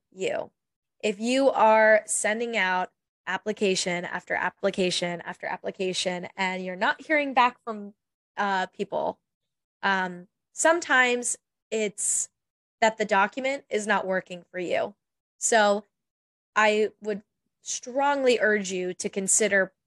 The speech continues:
pausing before you just, you know, rage apply <laughs> is the terminology they're using now,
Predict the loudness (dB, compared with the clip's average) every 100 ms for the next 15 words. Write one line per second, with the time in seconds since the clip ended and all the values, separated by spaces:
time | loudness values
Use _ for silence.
0 | -6 2 2 4 0 -2 -8 -4 0 0
1 | 0 0 0 -2 -6 _ _ _ _ -10
2 | -6 -4 4 6 6 2 2 2 4 2
3 | -2 0 0 6 6 6 0 2 0 2
4 | 0 2 2 2 2 0 -2 -2 -2 -4
5 | -6 -6 -4 -4 -4 -6